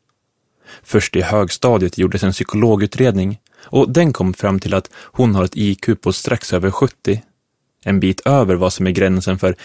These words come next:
intellektuell funktionsnedsättning, det som förut kallades utvecklingsstörning,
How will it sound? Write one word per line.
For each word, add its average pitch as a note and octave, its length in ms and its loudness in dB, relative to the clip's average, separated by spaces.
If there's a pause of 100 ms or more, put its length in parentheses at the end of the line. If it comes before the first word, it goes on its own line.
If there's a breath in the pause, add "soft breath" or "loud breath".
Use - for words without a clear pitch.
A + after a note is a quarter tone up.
(120 loud breath)
intellektuell G2 760 0
funktionsnedsättning, A#2 1160 -4 (220)
det - 100 2
som F#2+ 160 0
förut G2+ 360 0
kallades F2+ 420 -2 (260 loud breath)
utvecklingsstörning, G#2 1120 -2